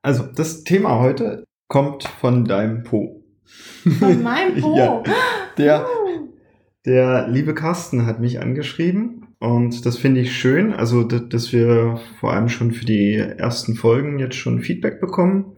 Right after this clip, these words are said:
Speaker 1: Das ist cool und das nehmen wir auch ernst. Also schickt uns gerne weiter mehr Feedback an hello at snipcast de und wir freuen uns über jede Einsendung und bauen das dann logischerweise auch in unseren Podcast mit ein.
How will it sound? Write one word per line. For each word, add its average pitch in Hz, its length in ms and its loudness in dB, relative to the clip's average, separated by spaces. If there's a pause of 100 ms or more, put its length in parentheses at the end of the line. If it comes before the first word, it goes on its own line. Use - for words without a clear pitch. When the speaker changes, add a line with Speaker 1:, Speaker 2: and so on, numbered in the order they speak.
Speaker 1:
Das 117 220 0
ist - 200 -10
cool 156 320 -2
und 110 100 0
das 123 120 2
nehmen 127 180 6
wir 101 120 4
auch 80 100 -2
ernst. 156 320 0
Also 117 160 -4
schickt 160 300 -4
uns 123 240 -2
gerne 113 320 2
weiter 120 420 0
mehr 113 440 0
Feedback - 720 -4 (140)
an 113 380 2
hello 139 500 4
at 110 260 -2
snipcast - 840 -4
de - 420 -4 (260)
und 117 460 2
wir 117 100 2
freuen 135 300 2
uns 156 160 -4
über 120 120 0
jede 117 440 2
Einsendung 165 760 2 (140)
und 120 460 -2 (680)
bauen 107 380 2
das 135 240 0
dann 123 260 2
logischerweise 117 760 -2
auch - 260 -6
in 123 140 -4
unseren 131 300 -6
Podcast - 540 -8
mit - 220 -10
ein. - 280 -12